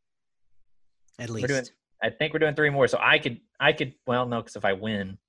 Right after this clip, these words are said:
Speaker 2: I won't be able to play the game. I don't care who goes. Well, anyway, we'll just keep playing. Um, what are you guys' rankings? I'm gonna look up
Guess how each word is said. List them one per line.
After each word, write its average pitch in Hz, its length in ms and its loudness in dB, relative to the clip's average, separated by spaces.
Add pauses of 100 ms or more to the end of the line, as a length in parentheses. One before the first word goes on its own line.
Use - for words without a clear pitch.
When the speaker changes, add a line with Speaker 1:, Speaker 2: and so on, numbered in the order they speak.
(360)
Speaker 2:
I 104 40 -12
won't 101 140 -8
be 101 40 -4
able 95 120 -2
to - 40 -8
play 110 100 4
the 95 80 2
game. 92 200 -6
I 120 100 6
don't 98 160 0
care 90 160 -2
who 131 140 -2
goes. 95 180 0
Well, 131 140 0
anyway, 120 420 0 (560)
we'll 131 140 2
just 139 160 -6
keep 113 180 -6
playing. 98 280 -8 (480)
Um, 110 580 6 (640)
what 160 160 8
are 185 60 8
you 175 160 4
guys' 151 360 6
rankings? 117 400 2
I'm 117 100 4
gonna 123 180 4
look 117 240 4
up 107 280 6